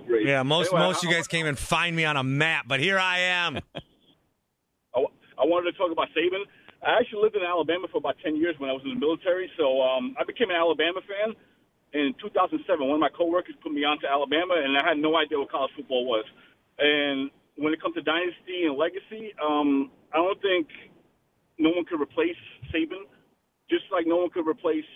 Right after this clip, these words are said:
Speaker 1: Joe Torre, and no one could replace Phil Jackson in the Lakers and the Bulls.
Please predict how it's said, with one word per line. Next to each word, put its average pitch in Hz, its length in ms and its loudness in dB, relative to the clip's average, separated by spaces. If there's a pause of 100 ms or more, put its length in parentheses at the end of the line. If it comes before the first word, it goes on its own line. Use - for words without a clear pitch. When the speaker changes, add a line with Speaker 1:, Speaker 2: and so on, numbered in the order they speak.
(420)
Speaker 1:
Joe 165 140 0
Torre, 156 400 0 (640)
and 147 80 0
no 160 80 2
one 175 160 0
could 165 160 -2
replace 147 320 -2 (420)
Phil 165 140 0
Jackson 151 680 -2 (140)
in 135 120 -4
the 127 60 -6
Lakers 143 400 0
and 127 120 -4
the 120 40 -6
Bulls. 123 300 -4